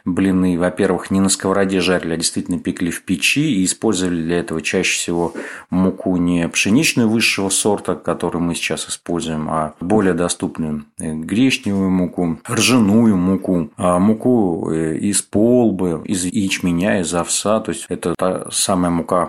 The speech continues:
которая дешевле обходилась в производстве, но пшеничную муку использовали чаще для каких-то, ну, более праздничных и дорогих блюд, для выпечки куличей, например. А блины м-, мы из более простой муки пекли.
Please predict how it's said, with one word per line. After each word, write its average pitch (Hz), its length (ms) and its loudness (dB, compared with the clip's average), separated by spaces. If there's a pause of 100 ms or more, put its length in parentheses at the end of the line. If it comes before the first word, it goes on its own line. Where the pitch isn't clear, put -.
которая 85 300 -4
дешевле 87 560 0
обходилась 85 580 -2
в - 100 -14
производстве, 95 680 -2
но 87 200 0
пшеничную 110 520 -2
муку 90 360 -4
использовали 85 640 -6 (320)
чаще 92 420 0
для 82 180 -2
каких-то, 80 540 -6
ну, 95 160 2
более 85 400 2
праздничных 76 800 -4
и 82 80 -4
дорогих 82 480 -2
блюд, 101 380 -2
для 85 200 0
выпечки - 640 -4
куличей, 90 540 2
например. 80 520 -2 (120)
А 143 200 6
блины 147 400 4
м-, 131 240 4
мы 117 160 4
из 107 100 0
более 95 260 0
простой 90 380 -4
муки 90 340 -4
пекли. 175 640 -2